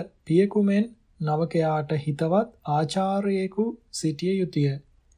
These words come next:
එබඳු ආචාර්යවරයෙකු පැවිද්දා විසින් සොයා ගත යුතුය. ශාසනයේ උපාධ්‍යාය ආචාර්යයයි කියනුයේ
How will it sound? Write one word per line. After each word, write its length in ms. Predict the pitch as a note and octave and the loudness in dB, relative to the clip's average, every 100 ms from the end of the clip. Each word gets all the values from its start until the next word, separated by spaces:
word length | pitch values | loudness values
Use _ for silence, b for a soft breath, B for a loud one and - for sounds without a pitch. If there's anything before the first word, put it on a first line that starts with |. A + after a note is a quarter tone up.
| _ _ _ _ _ _ _ _ - | _ _ _ _ _ _ _ _ -2
එබඳු 320 | E3+ G3+ A3 G#3+ | 4 6 6 6
ආචාර්යවරයෙකු 1120 | D3+ D#3+ - G3 G3 G3 E3+ E3+ E3+ E3 G#3 G3 F3+ | 4 2 0 -2 -2 -2 -2 -2 -4 -4 0 0 -2
පැවිද්දා 600 | - D3 D#3+ D#3 F#3 F#3 | -2 0 0 0 0 0
විසින් 460 | D3+ C#3+ - E3 G3+ - | 0 0 0 -2 -4 -6
සොයා 400 | - D#3+ D#3 F3 | -4 0 2 2
ගත 200 | D#3+ D#3 | 0 0
යුතුය. 340 | G3+ G3+ D3+ C#3+ C#3 - _ - _ _ _ _ _ _ _ _ _ _ _ - b b b b - | 2 2 4 2 2 -6 _ -20 _ _ _ _ _ _ _ _ _ _ _ -20 b b b b -8
ශාසනයේ 720 | - D#3+ D#3+ E3 D3+ D3+ F#3 | -2 2 2 2 0 2 0
උපාධ්‍යාය 840 | E3+ C#3+ D#3+ F3 E3 F#3+ F#3+ F#3+ | 0 0 2 2 2 0 2 2
ආචාර්යයයි 1000 | F3+ F3 E3+ F3 E3+ E3+ E3 D#3+ D3+ D3 D3 | 2 2 0 -2 0 0 0 -2 -2 -4 -6
කියනුයේ 640 | - D#3 F3 E3 C#3+ D#3 | -4 0 2 2 4 2